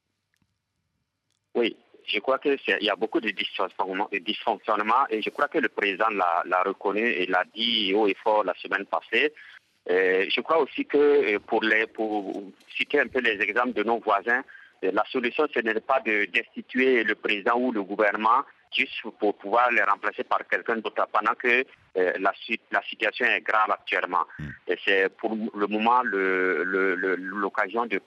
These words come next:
Speaker 1: poser des problèmes, surtout de, de donner des solutions, de proposer des choses. Et je crois qu'avec les décisions prises récemment, on va voir comment ça va évoluer.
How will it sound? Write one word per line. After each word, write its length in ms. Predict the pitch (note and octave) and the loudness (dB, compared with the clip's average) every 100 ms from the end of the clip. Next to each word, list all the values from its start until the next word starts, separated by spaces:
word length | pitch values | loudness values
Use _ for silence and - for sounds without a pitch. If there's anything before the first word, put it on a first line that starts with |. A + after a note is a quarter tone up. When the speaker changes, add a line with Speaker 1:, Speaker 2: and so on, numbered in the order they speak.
| - | 0
Speaker 1:
poser 320 | F3+ E3+ F#3 | 2 2 0
des 100 | A3+ | 0
problèmes, 580 | G#3 - G#2 - A#2+ C3+ - | -2 -2 0 2 2 0 -4
surtout 380 | D#3 D3 C#3+ | -4 0 0
de, 160 | A#2+ F#2+ - | 0 -2 -4
de 100 | A2+ | -6
donner 280 | G2 B2 F3+ | -2 0 0
des 140 | C#3+ - | -2 -2
solutions, 460 | - G3 - A#2+ - - - | -2 -2 -2 -6 -6 -14 -8
de 60 | |
proposer 560 | - - C#3+ D#3 D#3 E3+ | -4 0 0 2 2 2
des 120 | B2+ | 2
choses. 360 | G#2 A#2+ B2+ C3+ - - - | 0 2 2 0 -4 -18 -8
Et 40 | |
je 80 | C#3+ | -6
crois 240 | - D#3+ - | 0 0 2
qu'avec 460 | E3 E3 A#2 C3 | 2 2 2 0
les 140 | - G#2+ | -2 -4
décisions 380 | G2+ - B2 A#2+ | -4 -6 -4 -2
prises 280 | B2+ C3 | 0 0
récemment, 540 | A2 G2 - G2 G#2 A#2+ | 0 -2 -2 0 2 2
on 60 | G#2 | 2
va 140 | A2+ | 0
voir 400 | G#2+ A#2 A#2+ A#2+ - | 2 2 4 2 -2
comment 280 | C3+ A#2 A#2 - - - | 2 4 2 0 -10 -2
ça 80 | G2+ | 2
va 140 | A2+ | 2
évoluer. 480 | G2+ F#2 F2+ F#2+ | 2 0 0 -2